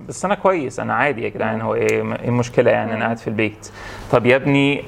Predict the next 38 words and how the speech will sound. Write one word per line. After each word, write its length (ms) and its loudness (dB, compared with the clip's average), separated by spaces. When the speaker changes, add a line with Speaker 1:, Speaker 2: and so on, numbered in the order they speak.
Speaker 1:
آه، 260 4
اخرج 320 -4
يا 80 2
ابني، 300 -2
اتكلم 520 0
يا 80 4
ابني، 240 0
طب 140 0
هنسافر، 540 0
طب 140 -2
احنا 180 -6
طالعين 260 -2
القاهرة، 440 0
طب 140 -6
احنا 200 -2
طالعين 280 -4
نعمل 300 -2
حاجة، 260 2
طب 240 -4
Speaker 2:
مم. 80 -2
Speaker 1:
مشوار، 380 4
طب 260 -10
شوبينج، 340 -2
أي 140 0
حاجة، 260 0
مفيش. 460 -6
لا، 160 2
أنا 180 0
عادي 360 0
يا 40 0
جدعان، 200 -2
إيه 80 -4
المشكلة 320 0
يعني؟ 180 0
هو 120 2
أنا 120 0
لازم 300 2
أطلع 220 2